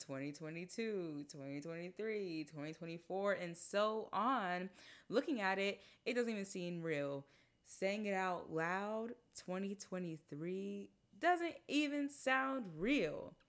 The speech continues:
Enough of that, talking about years. Let's get into the first episode of New Year, shall we? Yeah. There's a saying that goes around, uh, which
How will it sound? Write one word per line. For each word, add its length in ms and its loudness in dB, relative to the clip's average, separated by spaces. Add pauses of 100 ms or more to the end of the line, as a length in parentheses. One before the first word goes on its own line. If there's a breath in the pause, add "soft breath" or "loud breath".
(140)
Enough 200 2
of 40 0
that, 280 0 (180)
talking 240 -4
about 340 0
years. 560 2
Let's 200 -2
get 340 0
into 320 -4
the 140 -2 (100)
first 320 2
episode 440 -2
of 100 0
New 380 2 (120)
Year, 420 2
shall 540 0
we? 80 -4 (840)
Yeah. 60 -4 (1000)
There's 180 2
a 60 0
saying 460 0
that 220 -2
goes 240 4
around, 760 0 (360 loud breath)
uh, 380 0 (100)
which 180 -2